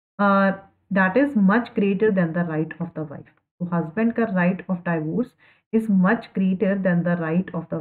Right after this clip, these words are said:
wife under the Muslim law। तो हस्बैंड जो है मैरिज को डिसॉल्व कर सकता है कभी भी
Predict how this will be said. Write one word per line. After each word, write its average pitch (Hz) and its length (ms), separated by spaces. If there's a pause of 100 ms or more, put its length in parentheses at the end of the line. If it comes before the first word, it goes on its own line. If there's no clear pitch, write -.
(120)
wife 175 400
under 147 260
the - 80 (220)
Muslim 175 400
law। - 100 (580)
तो 320 120 (120)
हस्बैंड 208 480
जो 233 160
है 226 220
मैरिज 180 400
को - 100
डिसॉल्व 190 540
कर 180 180
सकता 170 300
है 180 260
कभी 180 280
भी 196 180